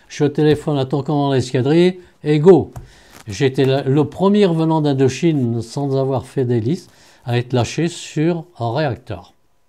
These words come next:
Donc après, après avoir touché les ouragans, on a eu les Mystères quatre A.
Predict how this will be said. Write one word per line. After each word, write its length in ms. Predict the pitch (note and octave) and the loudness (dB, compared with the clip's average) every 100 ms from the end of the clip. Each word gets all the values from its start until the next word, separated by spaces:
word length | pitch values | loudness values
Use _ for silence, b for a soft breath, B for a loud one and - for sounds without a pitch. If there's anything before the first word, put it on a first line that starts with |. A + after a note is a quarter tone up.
| _ - _ _ _ _ - | _ -20 _ _ _ _ -6
Donc 320 | C#3+ D#3+ D3 | -2 0 2
après, 800 | E3 - E3+ D#3+ D3+ D3 C#3 C3+ | 0 0 2 4 4 2 2 0
après 400 | C3+ C3+ C3 E3+ | -2 -2 -4 -2
avoir 240 | D#3 D#3+ - | 0 0 -2
touché 260 | F3 - | -6 -2
les 240 | D#3 D3 D3+ | 0 0 0
ouragans, 400 | C#3+ D3 D3 C#3+ | 0 0 0 0
on 160 | C3+ | 0
a 80 | C3 | 2
eu 100 | C3+ | 2
les 140 | C3 | 2
Mystères 400 | C3 C3 C3 B2+ | 0 0 -2 -6
quatre 320 | - A#2+ - D3+ | -4 -6 -6 -2
A. 320 | F3 G#3+ | 0 0